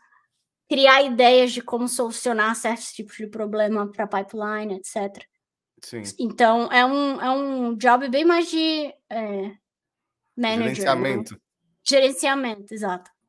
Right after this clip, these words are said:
Speaker 2: Sim.
Speaker 1: É, eu também modelei, eu acho que uns trinta e cinco por cento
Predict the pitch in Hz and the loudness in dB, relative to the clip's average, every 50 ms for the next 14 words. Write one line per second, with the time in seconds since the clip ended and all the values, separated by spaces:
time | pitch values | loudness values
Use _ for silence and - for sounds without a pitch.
0 | _ _ _ - - - - - 107 - 240 233 214 - 185 190 - 339 311 311 | _ _ _ -16 -16 -10 -10 -8 -6 -4 -4 -2 2 4 4 6 6 6 6 8
1 | 330 349 349 359 359 359 381 392 311 254 233 233 285 370 415 320 254 233 233 214 | 8 8 8 6 6 4 4 4 4 2 0 0 -2 -2 -4 -2 0 4 4 4
2 | 214 240 247 - - - 339 359 359 359 - - - _ _ - 349 359 381 381 | 4 2 -2 -6 -6 -2 0 0 0 -2 -6 -14 -20 _ _ -2 2 2 2 2
3 | 381 359 - 349 339 330 - - 294 285 - - 277 247 254 254 - 285 | 0 0 0 0 0 0 -2 -6 -12 -12 -10 -10 -10 -8 -10 -10 -12 -16